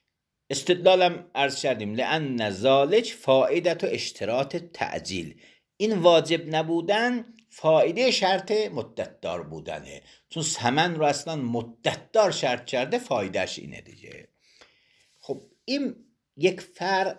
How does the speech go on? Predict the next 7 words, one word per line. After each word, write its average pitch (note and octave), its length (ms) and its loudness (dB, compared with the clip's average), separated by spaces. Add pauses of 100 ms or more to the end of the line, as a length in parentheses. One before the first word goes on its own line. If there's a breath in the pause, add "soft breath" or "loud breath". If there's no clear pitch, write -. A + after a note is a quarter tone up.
تمام A2 400 -4
شد. - 200 -20 (800 soft breath)
فرع G3+ 400 2
دوم، D3+ 680 0 (420 soft breath)
ولو C4+ 440 2
تبرع C#3 840 4
بدفعه، F2 1000 -6